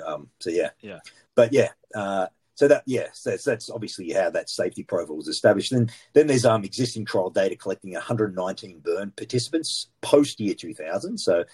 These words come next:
Speaker 1: I think that's when they first started collecting the data. The study was published in, like, two thousand six. So this is obviously in an area where clinical trial registration would need, have met, have to meet an acceptable standard for modern times,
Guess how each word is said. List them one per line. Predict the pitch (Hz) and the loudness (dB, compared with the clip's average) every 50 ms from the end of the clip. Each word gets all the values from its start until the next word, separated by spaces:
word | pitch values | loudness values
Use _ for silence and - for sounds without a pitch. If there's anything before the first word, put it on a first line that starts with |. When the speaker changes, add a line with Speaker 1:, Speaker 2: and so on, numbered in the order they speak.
| - _ - | -16 _ -12
Speaker 1:
I | |
think | 104 92 85 | -10 -8 -6
that's | 82 - - | -6 -6 -6
when | 82 - | -6 -6
they | 73 | -6
first | 71 - - 95 87 - | -6 -2 -2 -2 -2 0
started | - 85 82 80 | -2 -4 -4 -4
collecting | - - 82 82 - - 80 73 | -6 -8 -10 -10 -10 -12 -18 -18
the | 69 71 | -8 -4
data. | 82 85 85 71 78 76 71 | -4 -4 -4 -4 -6 -8 -8
The | 76 76 - _ _ | -10 -14 -16 _ _
study | - - - - - 98 85 78 | -10 -10 -6 -2 -2 -2 -2 -2
was | 76 73 73 - | -6 -10 -10 -10
published | - - - 78 76 - - - | -10 -10 -10 -8 -8 -10 -14 -14
in, | 73 73 | -14 -14
like, | 73 73 - _ | -14 -14 -14 _
two | - - | -14 -10
thousand | 76 76 73 73 73 | -8 -8 -8 -8 -6
six. | - - 104 - - - - - _ - - - - | -4 -2 -2 -2 -4 -6 -10 -12 _ -20 -20 -12 0
So | - 127 | 4 6
this | 127 160 - 117 | 6 6 4 4
is | 113 120 | 4 6
obviously | 117 110 101 - - 82 | 6 6 4 0 -6 -8
in | 78 | -8
an | 78 80 | -2 0
area | 87 95 90 85 82 | 2 2 2 2 2
where | 82 85 78 | 0 0 0
clinical | - - - 92 92 - - 85 80 80 78 | -2 -4 -6 -6 -4 -2 -2 -2 0 -2 -4
trial | - - - - 87 85 87 87 85 | -6 -2 2 4 4 6 6 4 2
registration | 82 85 92 87 95 - - - 98 92 110 120 - 143 135 123 113 | 2 0 -2 -2 -2 -4 -4 -2 0 2 2 2 2 2 2 2 2
would | 92 92 - - | 0 -2 -2 -2
need, | 92 95 90 92 92 - - - - - | -2 -2 -2 -2 -6 -8 -12 -16 -6 2
have | - 127 113 | 2 4 6
met, | 113 120 120 117 - | 6 4 4 4 2
have | - - 147 - | 0 0 0 0
to | - | 0
meet | 107 98 104 104 92 | 2 2 2 2 0
an | 90 | -4
acceptable | 87 - - 117 101 - - - 90 85 | -10 -2 0 0 0 0 -2 -6 -6 -6
standard | - - - 98 95 107 117 147 135 120 | -4 0 2 2 4 4 4 4 4 2
for | - - 90 | 0 -4 -2
modern | - 82 92 90 87 80 | 0 0 0 0 0 -2
times, | - 104 92 110 151 160 156 - | 0 2 4 4 4 4 2 -2